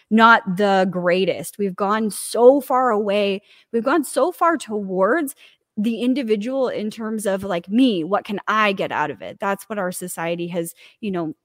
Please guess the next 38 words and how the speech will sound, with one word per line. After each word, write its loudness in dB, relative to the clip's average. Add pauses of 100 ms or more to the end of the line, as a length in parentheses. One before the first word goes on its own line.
(880)
what -2
has -4
happened -4
in -2
our -2
society -4 (340)
a-, 2
and 0
gone 2
away 0
from -4 (260)
the, -2
you -6
know, 0
how -4
can -10
I -4
contribute -6
to -6
these -10
people -6
within -6
a -14
community -8
and -6
be -4
a -2
part -4
of -6
a -4
smaller -4
community -6
and -14
take -14
care -4
of -6
one -8
another? -12